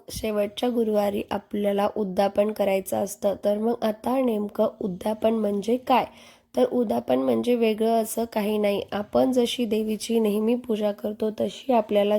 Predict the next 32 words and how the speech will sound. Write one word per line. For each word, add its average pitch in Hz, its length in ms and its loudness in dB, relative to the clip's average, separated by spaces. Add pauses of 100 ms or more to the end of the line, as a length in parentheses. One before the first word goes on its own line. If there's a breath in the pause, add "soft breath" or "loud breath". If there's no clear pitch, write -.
छान 226 360 -2
अशी 226 280 -4
देवी 208 280 -2
आईची 202 360 0
पूजा 208 360 -2
करायची 196 540 -4
आहे. 202 280 0 (460 loud breath)
मस्त 214 380 2
असं 214 360 0
देवीला 202 440 0
नैवेद्य 202 520 2
वगैरे 202 420 0
ह्या 208 140 0
गोष्टी 196 400 -4
करायच्या 202 600 -2 (160)
आणि 208 220 0
त्यात 220 240 0 (120)
वेगळं 202 500 0
असं 233 200 -4
काहीच 202 520 -4
नाही. 214 300 2 (460 loud breath)
फक्त - 280 -2
आपल्याला 226 460 2
त्या 208 280 0
दिवशी 214 560 -4 (300)
पाच 220 300 0
किंवा 208 300 2
सात 208 360 -2
सवाष्णी 220 580 0
बोलवायच्या 202 640 2
आहेत 196 300 -6
आणि 214 220 -2